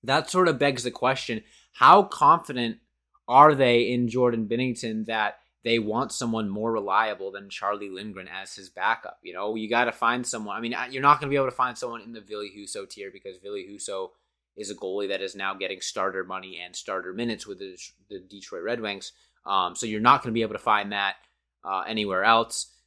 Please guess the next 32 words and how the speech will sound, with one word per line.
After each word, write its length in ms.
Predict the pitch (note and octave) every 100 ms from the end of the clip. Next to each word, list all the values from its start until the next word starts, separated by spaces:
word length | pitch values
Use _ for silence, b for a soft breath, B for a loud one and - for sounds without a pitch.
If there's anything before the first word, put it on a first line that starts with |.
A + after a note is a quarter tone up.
| _ -
Uh, 220 | G#2 G2
you 140 | A2+
could 160 | A#2+ B2+
take 220 | D3 C#3
a 120 | B2+
flyer 420 | A2+ - A#2 B2 A#2+
on 60 |
a 60 | A#2
guy 200 | A2+ A#2
like 200 | A2+ G#2
Ilya 280 | A2 A2+ G#2+
Samsonov, 760 | A2+ A2 A#2+ A2+ A2 A2 G#2+ -
but 240 | G2+ F#2 _ _ _ G#2+
again, 380 | B2 A#2 F#2+ - _
the 80 | G2+
Blues 320 | - G#2+ A#2
probably 260 | - G#2+ G#2
want 280 | G2 G#2 -
someone 260 | A2+ G2+
more 220 | F#2 G2+
reliable 520 | G2 G2 F#2+ D#3 A#2+ F2
than 220 | F2 F2
that. 240 | E2 -
Same 180 | A#2+ A2+
thing 140 | A#2
with, 80 | A2
like, 80 | G#2
a 60 | G2
guy 160 | G#2
like 160 | G2+ F2+
Eric 240 | G2+ F#2+
Comrie, 520 | - G#2 G#2 G#2 G#2